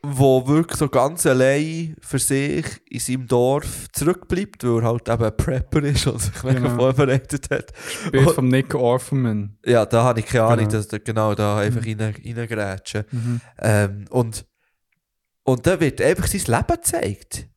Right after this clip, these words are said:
Speaker 2: Mhm.
Speaker 1: In, in einer, in einer guten Stunde wird echt gezeigt, wie der eben jetzt seit Anfangs, äh, sag, nennen wir es jetzt mal Pandemie, ähm,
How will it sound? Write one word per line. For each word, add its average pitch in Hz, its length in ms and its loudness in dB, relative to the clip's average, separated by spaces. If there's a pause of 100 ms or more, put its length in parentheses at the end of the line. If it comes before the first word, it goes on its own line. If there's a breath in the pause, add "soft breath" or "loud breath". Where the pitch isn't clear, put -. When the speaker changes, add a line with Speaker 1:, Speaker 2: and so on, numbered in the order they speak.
(140)
Speaker 2:
Mhm. 110 160 -6
Speaker 1:
In, 131 80 4
in 135 200 2
einer, 131 140 0 (160)
in 143 120 -2
einer 143 80 0
guten 180 300 4
Stunde 196 460 0 (160)
wird 143 240 -2
echt 165 180 0
gezeigt, 160 460 0
wie 139 120 -2
der 143 440 0
eben - 300 -2
jetzt - 380 -6
seit - 260 -4
Anfangs, 151 760 0 (560 soft breath)
äh, 117 600 2 (440)
sag, 113 300 -2
nennen 120 140 2
wir - 20 -8
es 117 60 -6
jetzt 123 160 -6
mal 127 140 4
Pandemie, 123 760 0 (420 loud breath)
ähm, 113 460 6